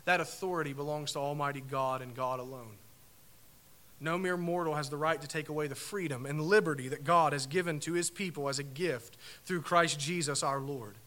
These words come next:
God alone is Lord over the conscience and hath left it free. You belong to him,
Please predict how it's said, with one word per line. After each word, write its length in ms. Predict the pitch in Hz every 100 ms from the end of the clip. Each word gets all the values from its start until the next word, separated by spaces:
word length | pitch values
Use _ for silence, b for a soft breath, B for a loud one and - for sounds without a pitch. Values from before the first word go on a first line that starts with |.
| B B B
God 240 | 165 190
alone 520 | 202 196 202 202 156 135
is 140 | 123
Lord 260 | 170 185 175
over 160 | 160
the 80 | 151
conscience 560 | 143 175 165 143 127 165
and 140 | 156
hath 120 | 160
left 280 | 160 175 170
it 140 | 160
free. 640 | - - 208 156 131 110 - - - - - - - - - - - - - - - - - - - - -
You 100 | 143
belong 300 | 147 156 147
to 60 | 139
him, 180 | 143